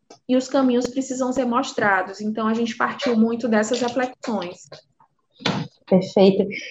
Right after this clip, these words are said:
Speaker 2: É, Felipe, como a Cíntia já, já indicou, né, você, enfim, é filho dos, dos expoentes do crime na comunidade da Azareia, no Papicu.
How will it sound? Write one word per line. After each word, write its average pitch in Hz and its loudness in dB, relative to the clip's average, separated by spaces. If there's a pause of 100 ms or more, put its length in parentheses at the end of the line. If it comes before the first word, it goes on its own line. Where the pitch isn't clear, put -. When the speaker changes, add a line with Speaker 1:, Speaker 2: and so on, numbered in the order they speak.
(200)
Speaker 2:
É, 233 8
Felipe, 311 8
como 262 6
a 269 8
Cíntia 247 6
já, 220 6
já 196 4
indicou, 214 6
né, 220 8
você, 240 8 (360)
enfim, 262 8
é 233 8
filho 254 8
dos, 254 6 (320)
dos 226 8
expoentes 262 6
do 247 8
crime 226 6
na 202 4
comunidade 190 6
da 196 6
Azareia, 196 6
no 190 6
Papicu. 196 4